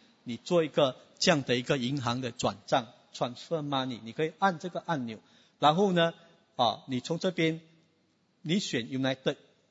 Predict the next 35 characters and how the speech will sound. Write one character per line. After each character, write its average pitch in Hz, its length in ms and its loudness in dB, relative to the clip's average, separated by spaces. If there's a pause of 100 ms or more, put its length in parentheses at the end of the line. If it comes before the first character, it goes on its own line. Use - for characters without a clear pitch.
Overseas 147 560 -4 (100)
Bank， 120 280 -4 (100)
哦， 113 240 -4
这 170 100 4
样 147 80 0
的 123 120 -6
一 127 100 -6
个， 127 240 -4 (120)
我 117 120 -6
们 127 100 -8
的 131 120 -4
这 - 120 -6
样 127 120 -6
的 113 100 -6
一 117 60 -8
个 127 160 -4
华 117 180 -2
联 120 220 -6
银 110 160 -12
行， 113 220 -6 (380)
哦， 110 200 -4 (140)
那 127 100 2
这 214 140 2
是 240 160 2
我 147 140 2
们 127 120 -6
的 143 120 4
户 165 220 -6
口 120 220 -12
的 120 120 -8
号 127 220 -2
码， 110 160 -14 (420)
三 180 400 4
八 175 140 6
八 139 280 2